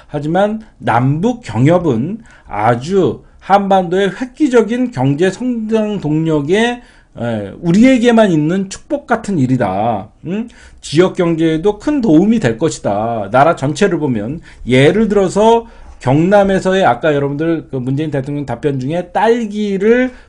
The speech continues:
북한의 어느 지방과 계약을 맺고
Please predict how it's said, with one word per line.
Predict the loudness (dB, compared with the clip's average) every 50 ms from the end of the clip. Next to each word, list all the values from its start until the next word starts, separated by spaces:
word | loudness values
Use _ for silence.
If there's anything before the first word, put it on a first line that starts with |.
| -14
북한의 | -12 -12 -12 -4 -2 -2 0 0 -2 -2
어느 | -2 -2 -2 -2 -4
지방과 | -4 -6 -4 -2 0 0 0 0 0 2 2 0 0 0
계약을 | 0 2 4 4 4 2 2 0
맺고 | -2 -2 -4 -6 -8 -8 -6 -6 -4 -4 -4 -6 -8